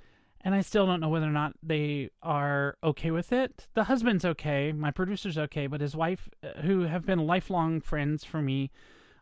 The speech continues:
um, th-, they're really dear to me. They're like my second family. Uh, I don't know how she took it. And I haven't heard from them in a while, so I don't know. But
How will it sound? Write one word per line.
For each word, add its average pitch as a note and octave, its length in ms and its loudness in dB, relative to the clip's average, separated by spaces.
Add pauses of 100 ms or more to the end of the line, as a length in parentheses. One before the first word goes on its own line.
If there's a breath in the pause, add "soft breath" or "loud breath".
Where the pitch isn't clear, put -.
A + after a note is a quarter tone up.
(140 soft breath)
um, D3 600 2 (520)
th-, F#3 160 -6
they're G#3 160 2
really F#3 400 2 (260)
dear D#3+ 220 0
to - 160 -4
me. C#3+ 120 2
They're D3+ 140 0
like D3+ 220 0
my C#3+ 180 0
second D3+ 440 -6
family. D3+ 580 -2
Uh, C3+ 380 -2
I C3+ 200 -6
don't E3+ 220 -2
know E3 140 -4
how D3+ 180 -6
she D3+ 200 -8
took - 280 -14
it. A2 140 -12 (880 soft breath)
And D3+ 120 -6
I C#3+ 40 -6
haven't G#3+ 280 -4
heard A3+ 340 -6
from D3 220 -6
them B2+ 120 -2
in B2 120 -4
a B2+ 40 -6
while, B2+ 360 -6
so - 340 -6
I C#3+ 80 -2
don't C#3+ 340 -2
know. E3+ 460 0 (1120 soft breath)
But F3+ 540 -2